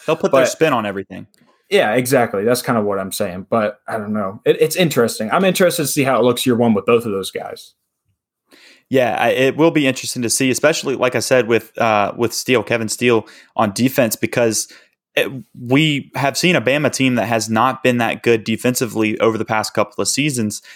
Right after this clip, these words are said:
Speaker 1: They're not really known for that anymore, which back in the day, that's what they were known for. Early two thousand tens, uh, to mid two thousand tens, they, they were a defensive side of, like, football, just like Kirby has kinda done at Georgia as well, made them a defensive sided football team,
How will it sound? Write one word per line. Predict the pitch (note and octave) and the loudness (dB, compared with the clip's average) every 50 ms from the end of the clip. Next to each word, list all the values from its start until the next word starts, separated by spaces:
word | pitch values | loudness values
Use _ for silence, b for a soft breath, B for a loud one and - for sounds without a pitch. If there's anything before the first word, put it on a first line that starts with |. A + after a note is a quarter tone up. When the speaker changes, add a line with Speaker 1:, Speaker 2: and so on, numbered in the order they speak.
| B B | B B
Speaker 1:
They're | - A2+ | 0 0
not | B2 C3 B2+ - - | 2 2 0 -2 -2
really | A2 B2 B2 A#2 A#2 | 0 0 2 2 2
known | A2 A2+ A#2 C#3 D3 C3 | 2 2 2 2 2 2
for | - B2 | 2 2
that | A2+ A2 G#2+ | 2 2 2
anymore, | G#2 G#2+ G#2+ A2 A2+ A2+ A2 | 0 -2 -2 -2 -2 -2 0
which | A2 A#2+ A#2+ - - | 0 0 -2 -2 -2
back | - A#2+ A#2+ A#2+ | -2 -2 -2 -2
in | - A2+ | -2 -4
the | G#2+ G2+ | -4 -2
day, | G2+ B2 C#3 C3+ | 0 2 2 2
that's | A#2+ A2 - - | 2 0 -2 -4
what | A2 - | -2 0
they | A#2 G#2 | 0 0
were | G2 F#2+ | 0 -2
known | G2 G#2 G#2 G#2 G2 | -2 -2 -2 -2 -4
for. | G2+ - - D2 - | -8 -8 -6 -4 -2
Early | - B2 C3 C3+ C#3 C3 | 0 2 2 2 2 0
two | - - | -2 0
thousand | B2 C3 B2+ A#2+ A#2+ A#2 A2 | 0 0 0 0 -2 -4 -4
tens, | - B2 A#2+ A#2+ A#2 A#2 A#2 - - b b b b b | -2 0 0 0 0 -2 -4 -6 -8 b b b b b
uh, | - A2+ A2 G#2 G#2 | 0 2 2 2 0
to | - - A#2 | 0 0 0
mid | A#2 B2 B2 A#2+ | 2 2 0 0
two | - B2 | 0 0
thousand | B2 A#2+ A#2+ A#2 A#2 G#2+ | 0 2 0 0 -2 -6
tens, | - - A#2+ A#2 A2 - | -2 0 0 0 0 -2
they, | - A#2+ A#2 | 0 0 0
they | - - A#2+ B2+ | 0 0 0 0
were | B2+ A#2+ B2 A#2+ | 2 2 2 2
a | A#2+ A#2 | 2 0
defensive | A2 A#2 A#2 A2 - B2 A2 - A#2+ G#2 - | 0 -4 -6 -4 -4 -4 -4 -4 -4 -6 -4
side | - A2 G2+ G2+ G2+ | -2 0 0 0 -2
of, | - - | -4 -4
like, | - D#2 - _ _ - | -6 -8 -8 _ _ -4
football, | - F3 E3 - G#2 - b b b b | -4 -2 0 0 -2 -2 b b b b
just | C3+ D3+ C#3 | -2 0 0
like | E3 D3 C3 | 0 -2 0
Kirby | - - D#3 C#3+ C#3 B2+ | 0 0 0 2 2 2
has | B2 A#2+ A2+ - | 2 0 0 0
kinda | - C3 A#2+ A2+ | -2 -2 -2 0
done | G#2+ A#2 A#2 A#2 A2+ - b b b b b - | 0 0 0 0 -2 -6 b b b b b -4
at | A2+ A#2 - G#2+ | -4 -4 -4 -4
Georgia | - B2 C3 C3+ C3 A#2+ A#2+ A2 | -4 -2 0 2 2 2 2 0
as | D#2+ F#2+ G2+ G2 | 0 0 -2 0
well, | B2+ C3+ C3 | 0 0 2
made | A#2 A#2 A#2 A2+ A2 | 2 0 0 0 0
them | A#2 A2+ | -2 -2
a | G#2+ G#2 | -2 -2
defensive | G2+ B2+ C3 - C#3 B2 - B2+ - | -2 -2 -2 -2 -2 -4 -4 -4 -2
sided | - B2 A#2 G#2+ G2+ - | 0 0 0 0 -2 0
football | - D#3 D#3+ - C#3+ B2 | -2 -2 2 2 2 2
team, | - - A#2+ A#2 A2+ A2 | 2 -2 -2 -2 -2 -4